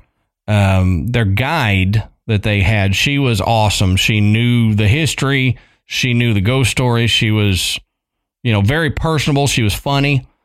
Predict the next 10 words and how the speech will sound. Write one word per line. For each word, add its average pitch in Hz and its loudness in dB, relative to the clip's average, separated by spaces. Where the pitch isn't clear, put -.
So 123 -2
it - -4
fit 139 -2
in 135 0
with 123 -2
kinda 135 -2
how 135 2
we 127 2
do 127 0
our 117 0